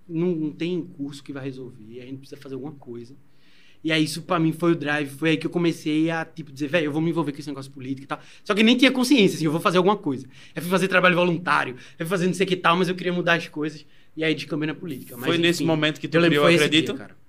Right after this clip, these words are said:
Speaker 1: Não, o Acredito foi, foi depois. O Acredito foi depois da Brasil Conference, em Harvard. Eu fui presidente
Speaker 2: Aham.
Speaker 1: da Brasil Conference, a gente fez um puto evento.
Speaker 2: Massa.
Speaker 1: Levou gente do Brasil inteiro, a gente fez, "Véi, não pode ser evento pra brasileiro que pode ir pra Harvard."
Speaker 2: Aham, então, vamos,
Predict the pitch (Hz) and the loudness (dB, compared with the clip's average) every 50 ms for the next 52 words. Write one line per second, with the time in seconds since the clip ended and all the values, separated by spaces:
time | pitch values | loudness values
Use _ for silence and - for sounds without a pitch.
0 | - - - - - - 190 196 180 147 135 135 147 160 - 180 185 160 180 190 | -20 -20 -20 -20 -8 2 4 6 6 6 4 2 2 2 2 2 2 2 0 -4
1 | 185 - 196 202 196 196 196 190 190 226 226 - 135 127 120 - - - 127 - | -6 -2 4 4 4 4 4 2 0 0 0 -2 -6 -6 -6 -8 -14 -16 -16 -12
2 | - 147 147 - 190 190 - 214 196 196 208 214 226 214 202 220 202 202 240 - | -10 -8 -2 -2 -2 0 0 -2 -2 0 0 0 0 2 2 2 2 0 -4 -6
3 | - 147 135 127 - 123 110 - - 143 127 139 135 147 143 131 131 127 - 131 | -6 -6 -6 -6 -8 -14 -16 -12 -12 -10 -4 -4 -4 -4 -4 -6 -10 -12 -14 -14
4 | - 123 135 123 120 143 123 131 147 139 139 143 139 139 143 135 127 131 139 131 | -6 -4 -2 -2 -2 -2 -4 -4 -6 -6 -6 -6 -6 -6 -8 -8 -8 -8 -8 -8
5 | - 143 131 135 131 139 131 135 131 - 151 143 - 156 135 120 123 139 147 151 | -8 -8 -8 -8 -8 -10 -12 -14 -14 -16 -14 -10 -10 -10 -10 -10 -8 -6 -6 -6
6 | 143 185 180 - - - - - - - - - 117 117 120 117 113 113 107 123 | -6 -8 -12 -14 -18 -20 -20 -20 -20 -20 -20 -18 -12 -8 -6 -4 -4 -4 -4 -4
7 | 139 139 151 139 147 143 139 143 147 151 - 156 151 135 - 156 160 160 165 160 | -6 -4 -4 -6 -6 -6 -4 -6 -6 -4 -4 -6 -6 -4 -2 -2 0 0 -2 -4
8 | 160 160 160 143 135 160 151 135 135 151 156 135 147 160 156 156 131 - 175 160 | -4 -6 -6 -4 -2 -2 -2 -2 -2 -4 -4 -4 -4 -4 -4 -4 -6 -6 -6 -6
9 | 151 131 135 143 139 139 143 139 - 147 135 131 123 113 - - - - - - | -6 -6 -8 -8 -8 -8 -12 -12 -10 -8 -8 -8 -8 -10 -16 -20 -20 -20 -20 -20
10 | - - - - 135 131 151 151 - 143 151 156 156 156 160 160 - 151 151 147 | -20 -20 -20 -14 -6 -4 -4 -4 -4 -4 -4 -4 -4 -6 -8 -12 -10 -8 -8 -8
11 | 139 151 139 156 147 131 117 107 107 101 104 98 - - - - - - - 120 | -8 -8 -10 -10 -12 -12 -14 -16 -18 -20 -20 -20 -20 -20 -20 -20 -20 -12 -6 -6
12 | 120 117 113 113 113 120 123 139 135 131 127 113 110 110 127 135 131 127 | -4 -4 -4 -4 -6 -6 -6 -8 -4 -4 -2 -2 -2 -2 -4 -6 -6 -10